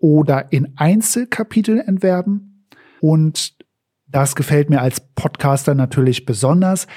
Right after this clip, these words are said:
Man kann auch zu jedem Kapitel ein Hintergrundgespräch mit den Autorinnen und Autoren als Podcast anhören. Und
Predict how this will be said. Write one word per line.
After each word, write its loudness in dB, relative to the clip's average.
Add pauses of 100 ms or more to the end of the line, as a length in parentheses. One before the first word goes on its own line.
(160)
Man -2
kann 0
auch 2
zu 2
jedem 2
Kapitel 0
ein 0
Hintergrundgespräch -2
mit 0
den -2
Autorinnen 0
und 0
Autoren 2
als -8
Podcast -8
anhören. -8
Und -8